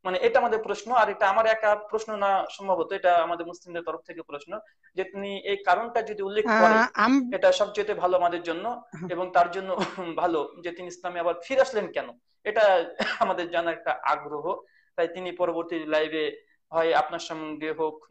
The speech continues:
Speaker 1: বা আমার সঙ্গে হোক অথবা এম কে হাসান ভাইয়ের সঙ্গে হোক, যদি আমাদের সঙ্গে যদি তিনি যুক্ত হয়ে যদি আমাদের সঙ্গে মত বিনিময়টা করে, আলহামদুলিল্লাহ, আহলান ওয়া সাহলান, আমরা জিনিসটাকে ভালোভাবে নিব, খারাপ ভাবে নয়।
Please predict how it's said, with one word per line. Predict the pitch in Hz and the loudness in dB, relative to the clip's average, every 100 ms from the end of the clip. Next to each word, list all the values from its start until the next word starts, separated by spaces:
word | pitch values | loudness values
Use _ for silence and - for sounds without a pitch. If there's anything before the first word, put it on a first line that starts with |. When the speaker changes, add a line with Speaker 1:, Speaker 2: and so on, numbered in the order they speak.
| 160 | 0
Speaker 1:
বা | 151 | 4
আমার | 143 139 - 156 | 4 4 0 -6
সঙ্গে | 156 156 156 | -8 -12 -8
হোক | 151 156 151 | -4 -4 -4
অথবা | 160 165 151 156 | -10 -2 -2 -2
এম | 170 170 | -10 -10
কে | 165 | -8
হাসান | 156 - 165 | -8 -10 -8
ভাইয়ের | 156 156 | -8 -10
সঙ্গে | 160 | -10
হোক, | 156 156 - _ _ 196 | -4 -4 -6 _ _ 2
যদি | 202 | 4
আমাদের | 185 214 | 4 2
সঙ্গে | 220 214 | -4 -8
যদি | 208 202 | -6 -8
তিনি | 202 190 | -8 -12
যুক্ত | 175 180 185 | -12 -12 -10
হয়ে | 190 | -8
যদি | 175 175 165 151 _ _ | -8 -4 -4 -6 _ _
আমাদের | - 190 226 | -2 0 0
সঙ্গে | - 220 | -6 -4
মত | 196 - | -2 -2
বিনিময়টা | 175 175 165 151 | -6 -6 -4 -4
করে, | 151 151 202 - _ _ | -2 -2 -2 -6 _ _
আলহামদুলিল্লাহ, | - 214 233 214 202 180 | -2 0 0 0 2 2
আহলান | 160 175 165 | 2 0 -2
ওয়া | 160 | -4
সাহলান, | 165 160 202 247 - | -6 0 0 -2 -8
আমরা | 165 160 | -6 -6
জিনিসটাকে | 165 160 175 165 | -6 -10 -10 -4
ভালোভাবে | 170 202 214 | -2 0 -2
নিব, | 175 175 | -4 -6
খারাপ | - - 190 | -2 -2 0
ভাবে | 190 151 | -4 -6
নয়। | 127 | -12